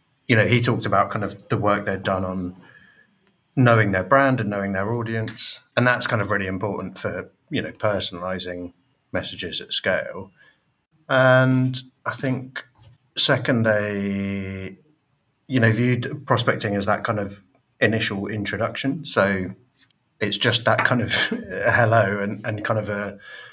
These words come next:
testing the water to see if that person is interested and in market and wanting to know more.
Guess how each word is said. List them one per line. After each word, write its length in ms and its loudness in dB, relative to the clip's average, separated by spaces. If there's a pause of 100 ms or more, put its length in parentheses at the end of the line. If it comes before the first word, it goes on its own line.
(200)
testing 360 2
the 80 0
water 300 0
to 40 0
see 200 4
if 120 -2
that 160 0
person 300 0
is 160 -2
interested 520 -2
and 120 -6
in 180 -4
market 380 -6
and 120 -14
wanting 360 -12
to 80 -8
know 160 -8
more. 260 -8